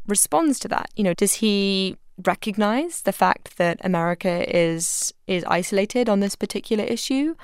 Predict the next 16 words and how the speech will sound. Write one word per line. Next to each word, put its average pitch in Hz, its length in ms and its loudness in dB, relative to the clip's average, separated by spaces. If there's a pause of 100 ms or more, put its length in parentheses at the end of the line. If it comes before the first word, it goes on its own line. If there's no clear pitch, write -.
(680)
Or 247 320 6
does 214 200 0
he 214 160 -4
double 208 240 2
down 170 560 2
and 175 640 -2 (220)
get - 140 -2
frustrated 247 580 4
and 185 180 0
say, 175 800 4 (160)
"Okay, 190 260 2
well, 180 320 4
you 185 140 0
know, 165 100 0
we 196 140 0
can 180 420 0